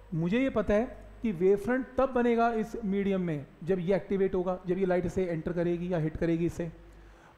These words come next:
अब जब ये यहाँ से यहाँ आएगी, मान लो कितना समय लिया, T, उस समय में, T time में ये तो चली गया, denser medium में चली जा चुकी है। तो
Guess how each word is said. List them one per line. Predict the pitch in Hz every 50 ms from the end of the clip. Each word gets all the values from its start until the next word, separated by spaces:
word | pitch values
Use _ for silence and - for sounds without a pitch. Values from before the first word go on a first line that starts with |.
| - -
अब | 254 247 - - - - - 170 139 -
जब | 190 226 254 277 302 214 165 160 175
ये | 196 214 233 269
यहाँ | 294 220 190 175 175 196 262 240
से | - 294
यहाँ | 240 202 190 202 233
आएगी, | 247 247 233 226 190 208 180 139 - - - - - - - - - - -
मान | 151 156 165 170 180
लो | 208 240 233
कितना | - 208 - - 240 233
समय | - - 190 208 220
लिया, | 226 226 226 233 254 311 302 - - - - -
T, | 226 233 233 208 - - - - - - - - - - - - - - - - - - - - -
उस | 285 311 320 - - -
समय | 247 240 233 240 233 226
में, | 214 202 185
T | - - 247 277 277
time | 277 247 220 208 196 190
में | 190 185 170 - - - 196
ये | 160 160 196 196
तो | 202 220 214 214 - -
चली | 202 190 214 220 214
गया, | 214 220
denser | 185 185 190 185 - 220
medium | 214 202 208 196 220 214
में | 214 214
चली | 220 208 208
जा | 190 214 208
चुकी | 202 - 202 - 233 240
है। | 262 - - - - - - - - - - - - - - - -
तो | 294